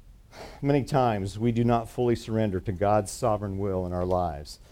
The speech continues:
Many times we want to be our own little kings and queens of our own kingdom. And so the implication for us is simply, you know, we are to serve God.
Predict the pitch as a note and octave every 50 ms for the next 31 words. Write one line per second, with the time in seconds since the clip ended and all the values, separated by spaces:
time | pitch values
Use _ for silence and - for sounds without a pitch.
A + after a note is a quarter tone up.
0 | - - B2+ A#2+ B2 C3 D3 C#3+ - - C#3 C3 B2+ A#2 G#2 F#2+ F#2 F#2 F#2+ G#2+
1 | A2 B2+ B2+ A#2+ A#2+ A2 F#2 - A#2+ G#2 G#2+ G#2 G#2 G2+ F2 D#2+ - - G#2+ A2+
2 | B2 B2+ A#2+ A#2+ B2 A#2 A2+ - - B2+ A#2 A#2 A#2 A#2 G2+ - A2 G#2 G2+ F#2
3 | - A#2+ A#2+ A2 G2+ F#2+ F2 D#2 F#2 E2+ E2 F2+ G2 G2+ G2 G2 G2 G2 F#2 -
4 | G2+ F#2+ F#2+ F#2+ - C2+ B1+ - - - - - - - - - - - - -
5 | - - - - A2+ A2 - C#3+ C3+ A2+ A#2+ A#2+ C3+ D3+ C#3 - G2+ - - B2
6 | B2 B2+ B2 B2 - G#2 F#2 F2 - G2+ G2+ G#2 G#2+ A2 G#2 F2+ F2 F2 - -
7 | - - - - _ - - - - - - - - - - - - - - -
8 | - - - - - - G#2 G2+ - - - B2+ A#2+ A#2 - A2 G2+ F#2+ F2+ E2+
9 | E2+ - - - - - - - - - - - - - - - - - - -
10 | - A2 F#2+ F#2 F2+ F#2 G2 B2 C#3 C3 G#2 - - G#2+ - - - A#2+ A#2 A#2
11 | G#2 - A2 F#2 E2 D#2+ C#2 C2 D2